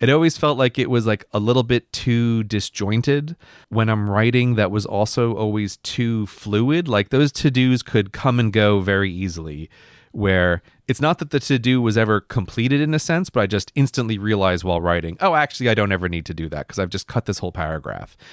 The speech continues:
And so these three little, like, check these things in here, they've just disappeared. And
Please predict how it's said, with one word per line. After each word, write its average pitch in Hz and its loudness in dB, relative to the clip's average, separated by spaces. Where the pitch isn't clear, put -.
And 101 -4
so 104 4
these 104 -2
three 120 0
little, 110 0
like, 87 -2
check - -4
these 123 0
things 147 0
in 151 -2
here, 156 0
they've 120 2
just 107 -4
disappeared. 82 -10
And 92 -4